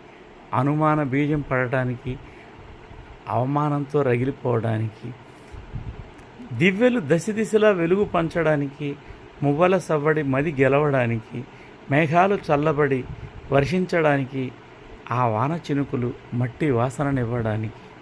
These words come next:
ఓ క్షణం చాలు. ఓ పొగడ్త మనిషిని మాయ చేయడానికి, ఓ ప్రశంస మనిషి గౌరవం పెంచడానికి, పది మందిని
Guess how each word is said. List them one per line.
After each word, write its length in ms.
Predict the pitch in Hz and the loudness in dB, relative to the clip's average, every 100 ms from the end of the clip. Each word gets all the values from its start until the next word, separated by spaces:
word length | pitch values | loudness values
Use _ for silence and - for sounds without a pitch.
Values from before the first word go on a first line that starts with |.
| - - - - - | -20 -20 -20 -8 -2
ఓ 60 | 120 | -2
క్షణం 520 | - - 156 139 139 - | -4 -10 -8 -8 -6 -6
చాలు. 420 | 113 120 120 - - - - - - - - | -4 -4 -4 -10 -20 -20 -20 -20 -20 -18 0
ఓ 80 | 147 | 0
పొగడ్త 480 | 127 131 175 - 196 | 4 2 2 0 0
మనిషిని 440 | 151 139 151 180 | 0 0 -2 -4
మాయ 280 | 147 131 160 | 0 2 0
చేయడానికి, 720 | 156 156 147 131 123 120 127 127 | 0 2 2 2 0 -2 -4 -2
ఓ 180 | 123 | 0
ప్రశంస 500 | 117 123 117 151 151 120 - - - - | 0 0 0 -2 -2 -6 -6 -14 -20 -2
మనిషి 240 | 135 147 156 | 0 0 0
గౌరవం 500 | 123 139 165 170 156 | 4 4 4 2 0
పెంచడానికి, 840 | 143 131 127 123 117 113 117 120 - - - - | 0 0 0 2 0 -2 -6 -8 -10 -20 -20 -2
పది 200 | 135 127 | 0 2
మందిని 560 | 151 147 170 175 143 | 2 2 0 0 -2